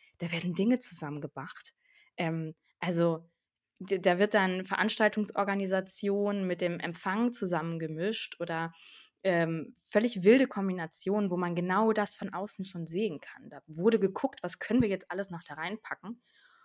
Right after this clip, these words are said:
Und dann ist es natürlich gerade bei diesen Stellen auch sehr einfach zu sagen, „Okay, wir splitten das wieder auf.“ Deswegen, ich bin immer für dafür,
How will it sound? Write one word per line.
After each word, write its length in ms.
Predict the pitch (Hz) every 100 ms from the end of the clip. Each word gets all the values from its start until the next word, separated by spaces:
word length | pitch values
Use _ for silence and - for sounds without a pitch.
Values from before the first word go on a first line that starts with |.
| _
Und 380 | - 185 185 175 - _
dann 140 | 170 -
ist 100 | 190
es 120 | 196
natürlich 380 | 190 190 196 -
gerade 280 | 165 190 190
bei 120 | 175
diesen 240 | 180 180
Stellen 300 | 170 190 185
auch 100 | -
sehr 220 | - 175
einfach 340 | - 202 226 185
zu 100 | 175
sagen, 220 | 170 165
„Okay, 400 | 151 - 208 - _
wir 100 | 160
splitten 400 | - - 202 175
das 220 | 156 -
wieder 240 | - 139 95
auf.“ 380 | - - - _ _ - - - - -
Deswegen, 640 | 175 190 220 226 226 220 _ - _
ich 80 | _
bin 100 | 220
immer 380 | 226 277 294 294
für 140 | 285
dafür, 640 | 240 220 - 220 226 226